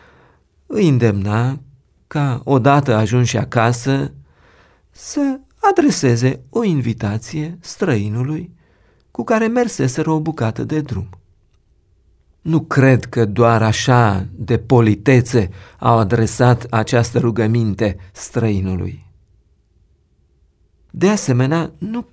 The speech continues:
cred că rugăciunea aceasta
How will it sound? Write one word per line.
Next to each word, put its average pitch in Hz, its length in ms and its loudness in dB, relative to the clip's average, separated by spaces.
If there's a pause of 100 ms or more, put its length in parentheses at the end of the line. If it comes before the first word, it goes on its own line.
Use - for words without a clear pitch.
cred 185 540 -4
că 107 400 -4 (360)
rugăciunea 127 720 2
aceasta 110 840 -6